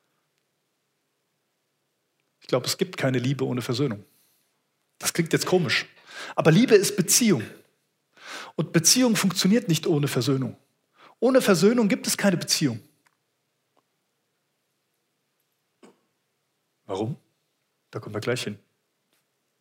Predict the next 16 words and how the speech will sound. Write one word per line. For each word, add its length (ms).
Weil 140
wir 80
es 100
alle 160
brauchen. 400
Weil 120
keiner 240
perfekt 380
ist. 200
Weil 160
es 140
immer 340
Schuld 340
gibt 340
in 200
Beziehung. 460